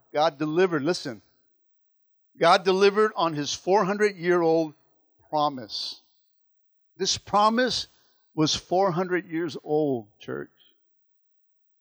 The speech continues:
Listen, proving that promises, listen, God's promises to you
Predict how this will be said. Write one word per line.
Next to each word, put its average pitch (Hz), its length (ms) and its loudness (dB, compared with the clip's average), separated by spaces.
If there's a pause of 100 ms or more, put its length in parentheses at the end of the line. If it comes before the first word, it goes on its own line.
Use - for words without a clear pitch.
(220)
Listen, 180 380 2
proving 190 680 0 (520)
that 143 240 -2
promises, 214 960 0
listen, 180 480 0 (1000)
God's 196 280 6
promises 247 680 2
to 226 80 0
you 226 480 2